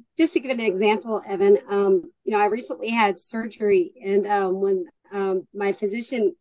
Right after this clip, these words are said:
told me I was gonna need to have surgery, he scheduled me for the surgery, and I immediately called my payer, my, my plan to find out, okay, well, what's my, what's my out-of-pocket gonna be? And, um, uh,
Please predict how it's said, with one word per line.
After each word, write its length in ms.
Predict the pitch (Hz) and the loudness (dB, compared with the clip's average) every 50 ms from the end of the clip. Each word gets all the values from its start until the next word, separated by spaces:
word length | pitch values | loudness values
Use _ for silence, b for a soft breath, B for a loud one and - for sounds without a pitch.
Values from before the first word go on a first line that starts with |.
| _ _ - | _ _ -8
told 140 | 233 220 214 | -4 0 2
me 100 | 208 202 | 2 2
I 40 | |
was 120 | 190 190 185 | 2 0 -2
gonna 140 | 190 202 196 | 0 2 4
need 180 | 190 185 175 | 4 2 2
to 80 | 190 196 | 0 -2
have 160 | 202 196 185 | -2 -4 -6
surgery, 800 | - - 262 269 311 339 - - _ - 220 208 196 190 196 _ _ _ _ _ _ _ _ _ | -6 -8 -6 -6 -6 -8 -10 -16 _ -8 -6 -4 -4 -4 -6 _ _ _ _ _ _ _ _ _
he 60 | 233 | -8
scheduled 420 | 220 - - 240 240 262 262 240 _ | -8 -2 -2 -2 -2 -2 -8 -12 _
me 140 | - 262 269 | -4 -4 -4
for 160 | - - 254 | -2 -4 -6
the 80 | 233 240 | -6 -4
surgery, 580 | - - 226 214 190 196 214 208 208 202 208 - _ _ _ _ _ _ _ | -4 0 -2 -2 0 0 -2 2 2 2 0 0 _ _ _ _ _ _ _
and 300 | - 226 214 208 202 202 190 | -2 2 4 6 6 4 2
I 220 | 185 202 196 180 _ _ | 2 -2 -4 -4 _ _
immediately 440 | 196 190 202 214 226 220 226 214 | 2 4 4 4 2 0 -8 -8
called 340 | 196 - - 208 208 208 202 | -8 -2 2 4 4 4 2
my 280 | 196 196 190 190 190 185 _ - | 0 -4 -2 -2 -4 -6 _ -6
payer, 360 | - 262 254 247 226 202 - _ | -4 -2 -2 0 -2 -4 -6 _
my, 300 | 196 208 208 202 202 185 - | -2 0 0 2 0 -2 -4
my 180 | 180 180 180 175 _ | -6 -8 -8 -8 _
plan 280 | - 233 240 240 226 202 | -8 -6 -6 -4 -4 -4
to 80 | 208 | -4
find 200 | - 220 214 208 | 0 0 2 2
out, 120 | 202 202 196 | 2 2 0
okay, 200 | 214 208 - 208 | 0 0 0 0
well, 160 | 190 185 185 | 2 2 2
what's 320 | 180 196 220 226 226 - | 0 0 -2 -4 -8 -8
my, 280 | - 220 208 202 185 - _ 185 185 - _ _ | -8 -6 -4 -4 -6 -8 _ -12 -12 -12 _ _
what's 200 | - 214 226 - | -6 -6 -4 0
my 140 | 247 233 220 | 2 4 4
out-of-pocket 500 | 208 202 180 170 196 208 - 214 190 _ | 4 4 2 0 -2 -2 -2 -4 -6 _
gonna 160 | 190 180 180 | 0 0 0
be? 300 | 147 170 160 165 165 170 _ _ _ _ _ _ _ _ _ _ | 0 -8 -10 -10 -16 -18 _ _ _ _ _ _ _ _ _ _
And, 300 | - 202 202 196 196 180 | 0 2 4 4 4 4
um, 360 | 202 202 190 180 170 170 160 - _ _ _ _ - | 2 0 0 0 0 -2 -2 -4 _ _ _ _ -8
uh, 300 | 190 190 180 165 160 | -8 -6 -6 -8 -10